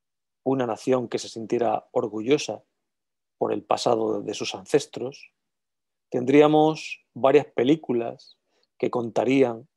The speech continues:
toda esta epopeya que seguidamente os voy a narrar. Hornachos,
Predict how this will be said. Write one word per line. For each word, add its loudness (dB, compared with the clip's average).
toda 2
esta -4
epopeya -4
que -8
seguidamente -4
os -8
voy -4
a -12
narrar. -2
Hornachos, -2